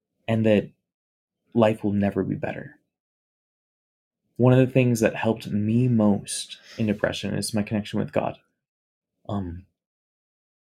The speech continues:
he was the only one that could ever reach me. And, uh, I found that as I reached out to God, as I prayed for hope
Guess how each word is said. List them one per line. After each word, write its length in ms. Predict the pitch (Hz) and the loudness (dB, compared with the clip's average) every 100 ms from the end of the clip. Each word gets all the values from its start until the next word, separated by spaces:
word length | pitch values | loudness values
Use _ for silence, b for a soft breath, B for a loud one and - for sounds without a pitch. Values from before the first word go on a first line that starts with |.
| _ _ _ _ | _ _ _ _
he 200 | - - | -12 -2
was 180 | 104 101 | 0 2
the 120 | 98 | 0
only 240 | 95 101 104 | 0 0 0
one 220 | 107 107 | -2 -4
that 100 | 107 | -10
could 100 | 113 | -10
ever 160 | 117 120 | -10 -10
reach 300 | 123 - 135 | -10 -10 -12
me. 200 | 139 _ _ _ _ _ _ _ _ _ b b b | -14 _ _ _ _ _ _ _ _ _ b b b
And, 580 | 98 98 98 95 98 95 | -2 2 2 0 -2 0
uh, 320 | 90 90 95 - _ _ | 2 2 -2 -12 _ _
I 180 | - 127 | 0 0
found 400 | 127 117 110 107 | 0 0 0 -2
that 140 | 95 - | -4 -2
as 260 | 98 - _ | -4 -6 _
I 160 | 104 113 | -2 0
reached 440 | 123 120 120 - | 0 0 -2 -2
out 200 | 64 60 - | -4 -4 -6
to 80 | |
God, 400 | - 98 104 117 - | -2 -2 -2 -8 -12
as 160 | 101 104 | -12 -10
I 100 | 107 | -12
prayed 440 | - 104 120 127 | -10 -8 -8 -10
for 160 | - 101 | -12 -6
hope 360 | 104 127 - | -4 -4 -6